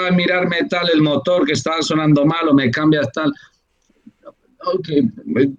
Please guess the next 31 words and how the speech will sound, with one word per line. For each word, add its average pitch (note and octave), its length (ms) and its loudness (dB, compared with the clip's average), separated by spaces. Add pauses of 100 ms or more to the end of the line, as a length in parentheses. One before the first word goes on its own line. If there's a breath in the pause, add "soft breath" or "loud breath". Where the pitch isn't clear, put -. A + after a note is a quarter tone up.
(120)
son D#3+ 340 0
trescientos D#3 540 2
sesenta B2+ 360 2
euros". A#2 260 2
No, C#3 180 4
no, D3 320 0
si - 220 -4
yo C3 340 0
es B2 140 -2
por C#3 220 0
el B2+ 80 0
que A#2+ 120 -2
ganes B2+ 260 0
experiencia, A#2 720 0
por G2+ 160 0
eso A#2 180 2
te B2 80 -2
he A#2+ 40 0
traído B2 340 2
mi, A2 280 6
mi - 160 6
coche A#2 280 0
aquí G#2+ 140 -2
al A2 140 0
taller, A#2+ 280 0
para G#2+ 220 -2
que G#2 120 -2
ganes B2 240 0
experiencia D3+ 440 0
y D#3+ 40 2
visibilidad. A2+ 680 2